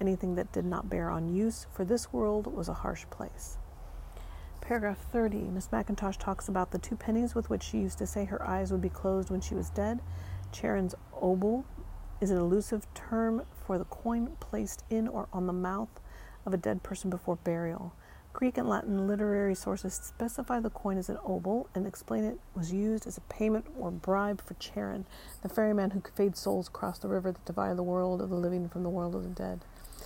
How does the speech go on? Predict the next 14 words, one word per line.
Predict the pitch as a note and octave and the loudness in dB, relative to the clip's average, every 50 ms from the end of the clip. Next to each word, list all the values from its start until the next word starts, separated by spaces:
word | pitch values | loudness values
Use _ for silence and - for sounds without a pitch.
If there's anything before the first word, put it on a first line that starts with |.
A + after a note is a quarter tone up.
| - - - - - | -12 -12 -10 -4 -4
Miss | A#3+ - | 0 4
Mackintosh | - C#4 C#4 - D#4 D4+ C#4+ C4 - | 4 4 4 4 4 4 4 2 4
believed | - A#3+ B3 A#3 A#3 | 6 6 8 8 10
America | A3+ A3+ A3 G#3+ - - | 8 8 8 6 6 6
was | G#3+ F#3+ F3+ | 4 6 6
normal | F#3+ F#3 F3+ F3 F3+ F3+ F#3+ G3 B3 D4 - - - - - | 6 4 4 4 4 4 4 4 4 2 0 -4 -6 0 2
and | G#3 | 2
hoped | G3 - G3+ F#3+ F#3 - | 4 6 4 4 4 4
that | G3+ G3 F#3+ | 2 2 4
Vera | F3 F#3 F#3 F#3 F#3+ G3 | 6 6 6 6 6 6
would | F#3+ F#3+ F3+ | 4 4 2
see | - - G#3+ | 2 0 2
America | G3+ G3 G3+ G3 G3 - - G3+ | 4 4 4 4 2 2 0 -2
first, | - - C4 A3+ G3+ - - - - | 2 4 4 4 4 2 -6 -12 -14